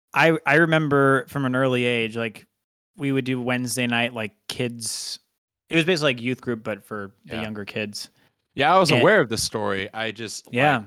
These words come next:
Speaker 2: I wasn't, and I was probably taught it in some kind of fashion, but not in a way that was meaningful or that I took any sort of moral from.
Speaker 1: The moral they pushed with us was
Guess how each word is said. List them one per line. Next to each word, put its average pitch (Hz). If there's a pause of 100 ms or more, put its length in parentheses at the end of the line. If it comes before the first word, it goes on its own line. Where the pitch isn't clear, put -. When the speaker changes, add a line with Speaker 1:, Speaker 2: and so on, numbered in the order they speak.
(160)
Speaker 2:
I 101
wasn't, 104
and 107
I 110
was 107
probably 117
taught 107
it 101
in 98
some 101
kind 98
of 90
fashion, 110 (200)
but 101
not 101
in 104
a 95 (180)
way 95
that 95
was 85
meaningful 90
or 87
that 87
I 85
took -
any 90
sort 82
of 76
moral 78
from. - (400)
Speaker 1:
The 165
moral 208
they 170
pushed -
with 131
us 127
was 113